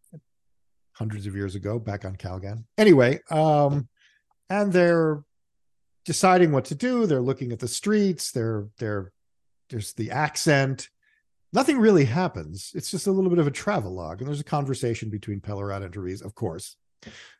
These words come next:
who are, you know, they spend a part of the chapter in a taxi.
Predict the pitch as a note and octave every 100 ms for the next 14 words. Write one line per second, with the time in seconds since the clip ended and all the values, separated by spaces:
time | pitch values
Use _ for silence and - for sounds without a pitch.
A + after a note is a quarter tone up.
0 | _ - A#2 A2 A2 G2+ G2+ - D3 F#2
1 | G2 - C3 A#2 - A#2+ G#2+ A2+ A2 G#2+
2 | A#2 G#2+ A2 G2+ F2+ A2 F#2+ - E2+ F2+